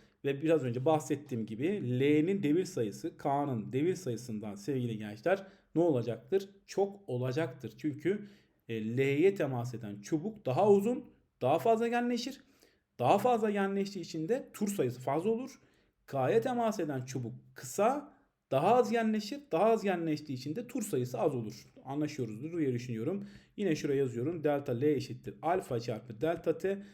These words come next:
Dolayısıyla ilk boya bağlıdır. İlk boy uzunsa, e, genleşme miktarı da ne olacaktır? Uzun olacaktır. Gelelim altı numaralı soruya. Altı numaralı şu, sorumuz şu şekilde. Şekilde verilen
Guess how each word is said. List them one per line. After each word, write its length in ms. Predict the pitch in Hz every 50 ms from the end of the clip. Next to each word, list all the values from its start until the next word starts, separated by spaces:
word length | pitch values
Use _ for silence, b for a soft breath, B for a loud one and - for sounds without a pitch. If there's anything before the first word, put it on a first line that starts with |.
| B B B B -
Dolayısıyla 520 | 185 185 185 175 156 147 - 123 113 - - -
ilk 320 | - 214 233 214 - - -
boya 540 | 143 127 127 127 160 214 240 226 - - -
bağlıdır. 480 | - 143 143 151 151 143 123 123 110 117 127
İlk 320 | 202 214 226 220 - -
boy 180 | 127 120 107 107 131
uzunsa, 760 | 165 156 156 165 208 226 220 220 - 233 233 233 233 240 B B B B B B B B _ _
e, 320 | - 123 120 120 117 117 120
genleşme 560 | 117 117 117 143 165 175 175 170 156 - 175
miktarı 440 | 156 139 143 - - 120 113 110 107
da 80 | 120
ne 60 | 139
olacaktır? 680 | 190 208 202 160 131 123 120 110 - - - 196 202 202 - -
Uzun 240 | 135 127 135 180
olacaktır. 720 | 185 160 131 127 127 143 139 131 - - - - - - - _ _ _ _ _ _ _ _ _ _ _ _ _ _ _ _ _ _ _ _ _ _ - - _ b b b b b b b b b b _ -
Gelelim 400 | 131 170 208 254 277 285 285 285
altı 280 | 277 277 269 - - 240
numaralı 360 | 262 240 202 185 202 226 220
soruya. 600 | 208 - - 226 208 170 131 127 120 - 123 - -
Altı 360 | 196 180 190 208 208 208 220
numaralı 400 | 214 202 175 160 143 139 160 196
şu, 240 | 196 - - 185 -
sorumuz 380 | - - 170 151 135 147 185 -
şu 60 | -
şekilde. 340 | - 156 127 - 113 107 107
Şekilde 560 | - - 190 202 196 240 226 226 220 226 202
verilen 400 | 180 160 127 117 117 120 135 160